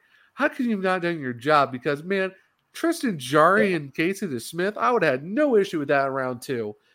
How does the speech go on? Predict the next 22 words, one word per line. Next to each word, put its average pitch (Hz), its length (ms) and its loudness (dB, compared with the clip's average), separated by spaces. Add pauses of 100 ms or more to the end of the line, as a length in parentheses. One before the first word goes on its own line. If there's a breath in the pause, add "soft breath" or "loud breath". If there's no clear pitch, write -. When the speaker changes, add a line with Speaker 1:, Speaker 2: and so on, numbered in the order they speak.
(140)
Speaker 2:
Yeah. - 100 -10
Speaker 1:
And 160 100 -2
then 180 80 0
you're 185 200 10
possibly - 440 6
Speaker 2:
Shesty - 60 -6
Speaker 1:
talking 175 420 -2
Florida 160 500 -2
or 147 220 0
Toronto. 160 800 -2 (680)
Pff, 87 360 -12 (100)
okay, 180 300 2
Speaker 2:
Yeah. 160 180 0
Speaker 1:
I, 170 40 2
I, 165 240 2
I 165 140 6
like 175 200 2
Jack 147 320 -2
Campbell, 151 280 -6
but 117 260 -8 (1000)
come 208 240 2
on. 101 340 -6